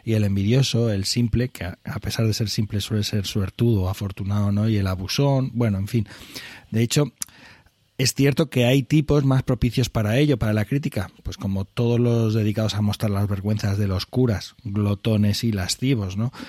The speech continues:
Pero, eh, en cualquier momento se cuela. Esto se cuela. El, el, la narración oral es un espacio, esto que llaman ahora seguro. Normalmente la gente contaba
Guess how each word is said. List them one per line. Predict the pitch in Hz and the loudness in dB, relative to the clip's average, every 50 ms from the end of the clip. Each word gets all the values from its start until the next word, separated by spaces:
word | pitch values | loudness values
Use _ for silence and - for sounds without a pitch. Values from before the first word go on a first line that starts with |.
| - - - | -18 -14 -6
Pero, | - 113 113 117 135 147 160 165 - - - | -2 0 2 4 4 4 4 2 0 -2 -4
eh, | 113 107 101 95 98 82 78 | -4 -2 -2 -2 -4 -4 -2
en | 110 110 | -2 -2
cualquier | 104 - 107 98 98 - 110 101 | -2 0 -2 -2 0 0 0 2
momento | 107 110 107 110 110 - 143 135 | 4 4 4 2 2 2 0 0
se | 143 135 | 0 0
cuela. | - - 113 131 143 147 107 - - - - - - - - - - 98 - | 0 0 2 2 4 2 2 -2 -6 -14 -20 -20 -20 -20 -18 -12 -12 -10 -6
Esto | - 101 - - - 110 107 | -6 -8 -8 -4 -2 -2 -2
se | - 123 | -2 -2
cuela. | 117 - 117 127 139 143 127 110 107 101 | -4 -2 0 2 2 2 2 2 0 0
El, | 98 98 98 - - - - - - | -2 -4 -6 -8 -12 -18 -20 -18 -10
el, | - - 104 104 101 101 98 - - | -2 0 2 2 2 2 0 0 0
la | 107 101 | 0 2
narración | 101 104 104 101 101 104 101 92 120 127 131 139 | 2 2 2 2 0 0 -2 0 0 2 2 4
oral | 135 135 139 151 160 170 - | 4 4 4 4 2 0 0
es | 113 123 113 - | 0 -2 0 0
un | 117 | 2
espacio, | 117 107 - - - 113 110 - 127 123 123 123 123 127 123 | 0 0 0 0 -2 -2 0 2 2 2 2 2 2 0 0
esto | 110 - - | -2 -4 -2
que | 113 113 | 0 0
llaman | 113 110 107 107 104 | 2 2 4 4 4
ahora | 101 104 110 110 101 | 2 2 2 2 0
seguro. | - - 113 98 - 113 135 139 226 170 | 0 0 0 2 2 2 2 2 2 0
Normalmente | 104 104 104 101 98 104 117 120 123 | -2 -2 0 0 2 2 2 2 0
la | 120 117 110 | 0 -2 0
gente | - 120 117 113 117 | 2 2 2 2 2
contaba | - 127 120 117 - 127 127 131 139 151 151 | 0 0 0 2 2 2 2 4 4 2 2